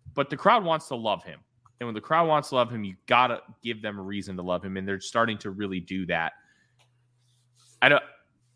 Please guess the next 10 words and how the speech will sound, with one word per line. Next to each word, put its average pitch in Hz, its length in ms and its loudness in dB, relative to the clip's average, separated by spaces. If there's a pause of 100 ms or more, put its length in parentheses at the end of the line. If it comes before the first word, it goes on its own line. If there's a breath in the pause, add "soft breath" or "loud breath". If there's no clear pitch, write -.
(340)
I 147 80 8
wonder 165 320 4
if 151 80 0
this 143 160 0
babyface 131 640 2
turn 123 240 -2
could 113 200 -4
be 107 520 0
the 101 420 -2 (220)
cult-, 123 260 0